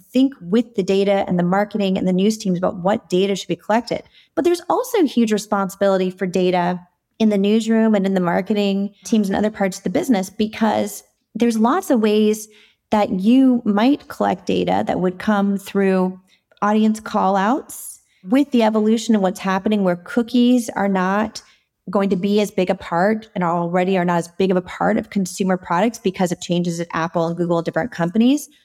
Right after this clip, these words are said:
First party data is really something that more and more news companies will rely on. And whether or not you have first party data has to do with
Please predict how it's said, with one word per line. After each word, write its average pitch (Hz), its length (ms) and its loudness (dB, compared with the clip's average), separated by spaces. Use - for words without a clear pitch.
First 262 340 0
party 202 400 0
data 202 640 0
is 240 200 2
really 214 560 2
something 196 460 0
that 175 300 0
more 196 200 2
and 196 100 0
more 185 120 2
news 196 260 0
companies 170 640 -2
will 180 140 0
rely 160 480 0
on. 254 360 2
And 226 240 4
whether 254 280 2
or 262 120 4
not 190 500 0
you 214 380 2
have 202 520 -2
first 202 340 -6
party 185 280 -2
data 175 460 0
has 294 320 0
to - 140 -2
do 190 720 2
with 220 320 0